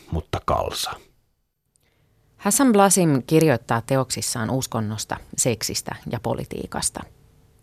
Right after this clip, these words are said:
Speaker 2: Se on epäpyhä kolminaisuus, josta kirjoittaminen on Irakissa ja useissa muissa arabimaissa kiellettyä tai vähintään uskaliasta.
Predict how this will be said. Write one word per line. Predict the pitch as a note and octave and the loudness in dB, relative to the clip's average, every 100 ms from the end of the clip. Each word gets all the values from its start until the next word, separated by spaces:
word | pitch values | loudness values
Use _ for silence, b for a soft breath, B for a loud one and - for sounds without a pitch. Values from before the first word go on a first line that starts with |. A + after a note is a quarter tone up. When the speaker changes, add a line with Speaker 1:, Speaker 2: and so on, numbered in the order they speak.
| _ _ B B B | _ _ B B B
Speaker 2:
Se | - C#3+ | 2 4
on | C3+ | 6
epäpyhä | D#3 D3+ C3+ A#2 A#2+ | 4 4 2 0 2
kolminaisuus, | C3+ C3+ B2 G#2+ A2+ - A2 | 4 4 2 -4 -6 -6 -6
josta | G#2+ - | -6 -4
kirjoittaminen | C3+ B2+ A#2 - A2+ A2+ A#2+ | -2 -2 -2 -4 -4 -4 -4
on | A#2 | -2
Irakissa | B2+ C3+ A#2+ - - | 0 0 0 -4 -4
ja | A2+ G#2+ | -2 -2
useissa | A#2+ B2 A2+ B2 | -2 -2 -2 -2
muissa | A#2+ A2+ - | -2 -2 -2
arabimaissa | A#2+ A#2+ A2 A2+ A#2+ - | -2 -2 -4 -4 -4 -2
kiellettyä | C3+ B2+ A2+ - - A2 - | 0 0 -2 -6 -8 -6 -4
tai | A2 - | -4 -2
vähintään | B2+ A#2+ - A#2+ | -4 -4 -4 -4
uskaliasta. | A#2 - - - - - - | -4 -6 -8 -10 -8 -10 -10